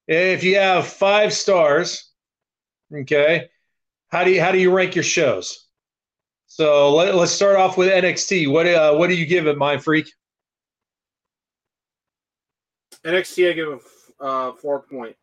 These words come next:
Speaker 2: one.
Speaker 1: All right, Bearded Master.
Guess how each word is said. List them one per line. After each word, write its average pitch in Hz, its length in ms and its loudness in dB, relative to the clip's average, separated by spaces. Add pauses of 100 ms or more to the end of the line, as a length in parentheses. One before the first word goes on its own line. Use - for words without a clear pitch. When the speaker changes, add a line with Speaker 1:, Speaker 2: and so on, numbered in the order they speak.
Speaker 2:
one. 107 340 -14 (1040)
Speaker 1:
All 117 80 -2
right, 123 440 -2 (140)
Bearded 160 320 -2
Master. 160 640 -2